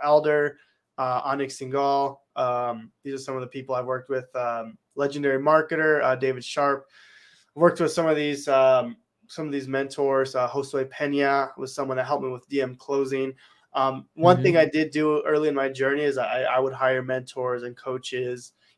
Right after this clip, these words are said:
Speaker 1: and I would buy several courses, right, to, to help me get to where I wanted to be. So those are some of the names of the people that, that helped me get to where I wanted to be. Um, I mean, there's, there's been so many people that have helped me, and, you know, some,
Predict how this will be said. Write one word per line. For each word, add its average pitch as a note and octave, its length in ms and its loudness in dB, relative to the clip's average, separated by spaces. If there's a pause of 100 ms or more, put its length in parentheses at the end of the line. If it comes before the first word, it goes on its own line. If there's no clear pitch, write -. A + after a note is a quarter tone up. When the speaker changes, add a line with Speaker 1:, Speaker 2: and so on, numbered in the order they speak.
Speaker 1:
and C3+ 100 -2
I C3 60 2
would B2+ 180 0
buy C3 460 2 (180)
several D3 460 2
courses, C3 640 -4
right, C3 240 0
to, B2+ 240 -8 (200)
to - 100 -12
help C#3+ 260 2
me C#3+ 80 0
get C3+ 240 0
to C3+ 120 -8
where B2+ 120 0
I B2 60 0
wanted A#2+ 280 -2
to - 100 -20
be. B2 140 -12
So B2 260 -8 (200)
those G#3+ 140 6
are A3 80 10
some G3+ 180 4
of E3+ 80 2
the D3 80 2
names C#3 320 2
of C#3 100 0
the B2+ 80 -6
people C#3 440 -2
that, B2+ 280 0 (320)
that B2+ 120 -2
helped C3+ 220 0
me C3+ 100 -2
get C3+ 220 -2
to C3+ 120 -8
where B2 100 -2
I B2 40 -2
wanted B2 280 -4
to B2 120 -16
be. B2 380 -10 (420)
Um, A#2 520 -2 (140)
I D3+ 80 2
mean, D3 160 2
there's, D#3+ 240 0
there's C#3+ 200 -4
been D3 180 0
so C#3+ 160 -4
many C3 160 -2
people C3 320 -8
that C3 140 2
have B2 200 -2
helped C3 240 0
me, C3+ 200 -2
and, B2 140 -6
you C3 80 -2
know, A#2+ 200 -2 (120)
some, D3+ 440 4